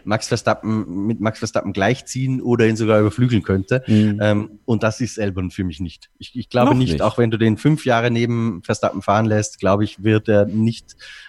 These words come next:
Speaker 1: äh, gleich gut sein. Er wird so sein wie Bottas zu Hamilton, das, das traue ich ihm
Speaker 2: Boah.
Speaker 1: zu. Also wirklich auf fast gleichem Niveau,
Speaker 2: Mhm.
Speaker 1: nur vielleicht nicht immer, äh, und in den entscheidenden Momenten nicht ganz so. Ähm, aber ich glaube nicht, dass er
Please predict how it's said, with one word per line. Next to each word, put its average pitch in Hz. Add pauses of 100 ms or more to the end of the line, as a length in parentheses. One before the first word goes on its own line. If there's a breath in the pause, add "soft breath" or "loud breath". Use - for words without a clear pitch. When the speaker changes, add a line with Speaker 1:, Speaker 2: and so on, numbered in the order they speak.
(100)
Speaker 1:
äh, 98
gleich 101
gut -
sein. 113
Er 110
wird 104
so 107
sein 104
wie 107
Bottas 110
zu 98
Hamilton, 127
das, 110
das -
traue 95
ich 73
ihm 90
Speaker 2:
Boah. -
Speaker 1:
zu. 196
Also 101
wirklich 143
auf 95
fast -
gleichem 110
Niveau, 110
Speaker 2:
Mhm. 76
Speaker 1:
nur 120
vielleicht 104
nicht 117
immer, 151 (180)
äh, 120
und 107
in 107
den 104
entscheidenden 101
Momenten 110
nicht 160
ganz 110
so. 156 (440 loud breath)
Ähm, 104 (140)
aber 110
ich -
glaube 127
nicht, 135
dass 117
er 107